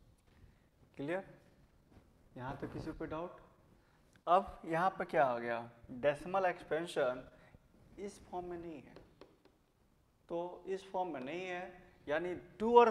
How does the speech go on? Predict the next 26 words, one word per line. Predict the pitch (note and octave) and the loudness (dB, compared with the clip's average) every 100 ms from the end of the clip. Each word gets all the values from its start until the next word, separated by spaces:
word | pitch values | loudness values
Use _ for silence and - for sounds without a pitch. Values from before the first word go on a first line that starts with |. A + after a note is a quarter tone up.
| A3 | 8
फ़ाइव | F3+ F#3 A3+ - | 8 8 8 4
के | |
अलावा | G3 F3 C#3 G#2+ | 6 6 6 2
या | C#3+ | -2
तो | F3 | 0
only | E3+ G3+ G#3+ A#3 | 0 -2 -4 -4
two | G#3+ | -2
के | A3+ | -2
पावर | A3 G#3 | 0 0
के | G#3 G#3 G#3 | 0 -2 0
form | G3+ G3+ | -2 0
में | |
होना | G3+ G3+ | -4 -6
चाहिए | G3 G#3 G#3 | -6 -2 2
या | F#3+ | 2
only | F#3+ G3+ G3 | 0 -2 -2
five | F#3+ G3 | 0 0
के | G3 | 0
पावर | - E3 D#3 | 0 0 0
के | D3+ | -4
form | D3+ C#3 | -6 -6
में | C3 | -6
होना | B2+ | -8
चाहिए, | A#2 B2+ A#2+ - - - | -8 -10 -10 -18 -18 -6
यानी | D#3 F3 | -6 -4
केवल | F3+ G3 | -4 -2